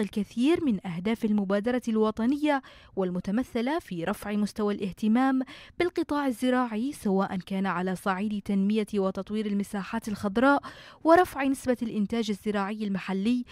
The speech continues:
وتحقيق اكتفاء غذائي وبيان أهمية الزراعة ودورها في تطوير الحياة البيئية ورفع مستوى الوعي والثقافة الزراعية بشكل عام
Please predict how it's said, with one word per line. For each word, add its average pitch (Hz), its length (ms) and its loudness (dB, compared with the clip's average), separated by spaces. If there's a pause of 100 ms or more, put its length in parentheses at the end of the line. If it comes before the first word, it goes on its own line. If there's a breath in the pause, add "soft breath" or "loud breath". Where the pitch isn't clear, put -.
(220 loud breath)
وتحقيق - 600 -6
اكتفاء 220 640 -2
غذائي 214 580 0 (260 loud breath)
وبيان 330 640 6
أهمية 226 540 0
الزراعة 220 560 -2
ودورها 208 720 -2
في 190 180 -8
تطوير 202 380 -4
الحياة 202 540 -2
البيئية 185 560 -2 (440 loud breath)
ورفع 175 400 0
مستوى 196 420 2
الوعي 226 360 2
والثقافة 208 600 -2
الزراعية 208 640 0
بشكل 208 560 -2
عام 277 320 4